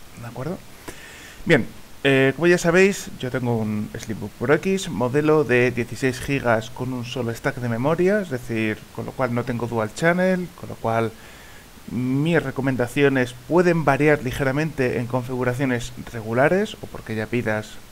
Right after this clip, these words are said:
eh, treinta y dos gigas en dos stacks de dieciséis, o porque pidas dieciséis gigas en dos stacks de ocho, que es lo por defecto. Yo en mi caso pedí uno de dieciséis porque quería ampliar el día de mañana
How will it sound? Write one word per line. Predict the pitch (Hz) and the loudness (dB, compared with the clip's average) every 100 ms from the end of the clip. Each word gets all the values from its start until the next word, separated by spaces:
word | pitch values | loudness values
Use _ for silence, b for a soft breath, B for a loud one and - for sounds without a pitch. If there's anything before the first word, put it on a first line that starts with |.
| - | -6
eh, | 110 101 | -4 -4
treinta | 113 117 113 | -4 -4 -4
y | |
dos | 110 107 | -4 -4
gigas | 135 104 107 | -4 -6 -6
en | 104 | -8
dos | 110 | -8
stacks | 110 101 107 107 | -10 -10 -12 -10
de | |
dieciséis, | 110 113 120 - 143 127 - - B B B B B - | -6 -6 -6 0 2 2 -2 -12 B B B B B -6
o | 123 | -4
porque | 113 120 | -4 -4
pidas | 123 110 110 | -2 -2 -4
dieciséis | 120 107 117 | -8 -6 -6
gigas | 127 120 120 | -4 -4 -4
en | 110 | -8
dos | 110 | -10
stacks | 101 - - 101 | -12 -12 -14 -2
de | 120 | 2
ocho, | 147 185 - | 2 -2 -2
que | |
es | 131 135 | -2 0
lo | 127 | -4
por | 131 127 | -2 -4
defecto. | 107 101 - 143 147 170 262 - | -4 -6 -2 -2 0 -4 -6 -12
Yo | - | -8
en | 120 | -6
mi | 120 | -2
caso | 123 - | -4 -4
pedí | 110 110 123 - - - - - | -6 -4 -2 -4 -10 -20 -16 -4
uno | 147 143 | -2 0
de | 104 | 0
dieciséis | 110 113 127 165 185 | 0 -2 -2 0 0
porque | - 123 110 | 0 -6 -4
quería | 110 120 117 | -4 0 0
ampliar | 110 123 123 110 | 0 0 0 0
el | 107 | -2
día | |
de | 107 | -2
mañana | 113 120 123 87 | 0 0 0 -4